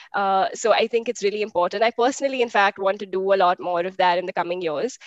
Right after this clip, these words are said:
Uh, so hopefully I'll have better tips to give you, but I do think, uh, it's quite clear right now. You also have a lot of, um, LinkedIn creators who talk so much, uh, about their process, whether it is, um, you know, a submission to magazines, whether it is writing on LinkedIn itself, whether it's writing on Medium.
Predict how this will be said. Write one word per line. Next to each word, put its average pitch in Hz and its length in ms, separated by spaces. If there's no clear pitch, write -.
Uh, 190 180
so 220 100
hopefully 226 240
I'll 214 80
have 214 140
better 196 200
tips - 300
to 214 80
give 185 160
you, 214 160
but 247 140
I 233 100
do 254 200
think, 247 280
uh, 196 160
it's - 140
quite 285 220
clear 196 280
right 190 180
now. 170 220
You 214 100
also 214 300
have 240 160
a 254 40
lot 196 360
of, 220 260
um, - 300
LinkedIn 262 320
creators 202 480
who 220 160
talk 202 240
so 214 180
much, 185 340
uh, 202 200
about 196 280
their 220 100
process, 190 640
whether 185 240
it 190 240
is, 190 360
um, 175 280
you 190 100
know, 175 300
a - 60
submission 208 440
to 208 60
magazines, 202 600
whether 185 260
it 180 220
is 190 180
writing 196 280
on 180 100
LinkedIn 220 300
itself, 202 440
whether 196 200
it's 196 120
writing 190 260
on 190 120
Medium. 208 460